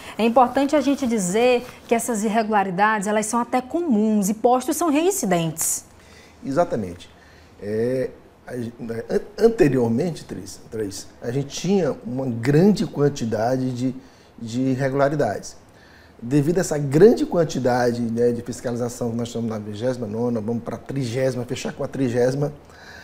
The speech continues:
Speaker 1: Ainda tem
Speaker 2: É,
Speaker 1: mais uma
Speaker 2: tem
Speaker 1: esse
Speaker 2: mais
Speaker 1: ano.
Speaker 2: uma esse ano, a corrida é grande. E a gente observa uma queda significativa na, nas práticas abusivas. Antigamente, nós tínhamos,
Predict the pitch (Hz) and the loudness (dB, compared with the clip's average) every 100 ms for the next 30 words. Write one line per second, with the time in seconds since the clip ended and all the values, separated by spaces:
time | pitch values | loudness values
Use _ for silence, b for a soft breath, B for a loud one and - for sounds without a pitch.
0 | B - 233 277 330 403 349 381 - 403 | B 2 4 6 6 4 4 4 4 8
1 | 415 - 143 208 - - 190 151 175 - | 8 8 8 8 8 6 6 6 2 4
2 | 156 156 151 151 135 120 - B B B | 4 8 10 10 6 4 -6 B B B
3 | B B B 120 120 127 127 127 143 - | B B B -4 0 0 0 0 0 -2
4 | 156 160 156 - - - 131 139 139 135 | 0 2 0 -4 -12 0 2 2 0 2
5 | 139 139 160 - B B B - 127 139 | 2 2 -2 -4 B B B -12 -4 -4
6 | 139 139 143 139 - - 214 202 202 240 | 0 0 2 0 -4 -6 -4 -2 -2 -2
7 | - 175 - 120 120 139 151 - - b | -2 -2 -2 -4 -2 0 -2 -4 -20 b
8 | b _ - 117 120 123 139 123 117 - | b _ -14 -10 -6 -6 -6 -6 -8 -8
9 | 120 123 135 123 127 147 117 120 123 139 | -6 -6 -6 -6 -4 -4 -2 -2 -2 -2
10 | 131 117 156 - 120 113 - 123 160 117 | -2 -2 -4 -4 -6 -6 -6 -6 -4 -6
11 | 101 | -8